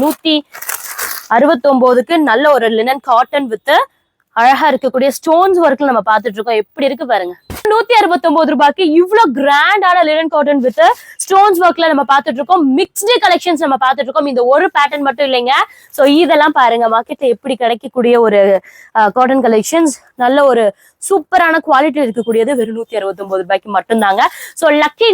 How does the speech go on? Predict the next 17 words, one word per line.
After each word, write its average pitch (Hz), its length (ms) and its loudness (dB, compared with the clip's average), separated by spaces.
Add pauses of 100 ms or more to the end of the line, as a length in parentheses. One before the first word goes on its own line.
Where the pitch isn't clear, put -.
(100)
லாட்ல 359 400 2
நீங்க 294 180 0
எடுத்துக்கிட்டீங்கனாலே 269 640 -2 (100)
வந்து 294 240 -4
ரொம்ப 233 260 0 (100)
லக்கி 294 220 -6 (100)
சாம்னு 247 300 0
நினைக்கிறேன். 247 320 0 (240)
So - 100 -6
இதெல்லாம் 302 240 4
வந்து 294 180 0
நல்ல 285 260 4
ஒரு 277 160 2 (380)
அழகான 269 340 0 (100)
ஒரு 233 160 -2
பட்டு 427 280 -2
சாரி 339 200 2